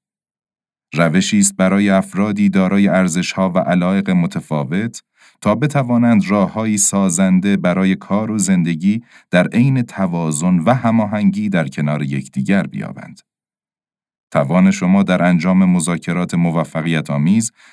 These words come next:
برای کامیابی شما در تقابل و تعامل با دیگران ضروری است. مذاکره و گفتگو از زمان پیدایش تمدن‌ها همواره در جریان بوده است،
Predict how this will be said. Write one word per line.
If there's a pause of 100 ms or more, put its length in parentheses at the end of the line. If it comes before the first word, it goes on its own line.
(120)
برای
کامیابی
شما
در
تقابل
و
تعامل
با
دیگران
ضروری
است. (800)
مذاکره
و
گفتگو
از
زمان
پیدایش
تمدن‌ها
همواره
در
جریان
بوده
است،